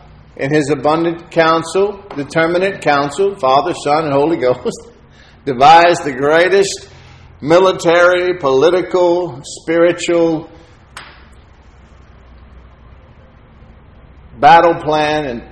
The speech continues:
and accomplish the greatest victory ever achieved. When we're cleansed from sin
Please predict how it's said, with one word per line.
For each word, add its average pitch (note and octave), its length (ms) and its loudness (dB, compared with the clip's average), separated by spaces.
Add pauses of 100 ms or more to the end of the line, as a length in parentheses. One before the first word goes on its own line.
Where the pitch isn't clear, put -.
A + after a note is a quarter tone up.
(140)
and A2+ 460 -10 (480)
accomplish E3 560 0
the C#3+ 80 -4
greatest D3+ 480 -2
victory D#3 440 -2
ever D3 260 -2
achieved. E3 520 -10 (3750)
When D#3 200 2
we're F#3 220 6
cleansed A3 480 2
from E3 180 0
sin F3+ 720 2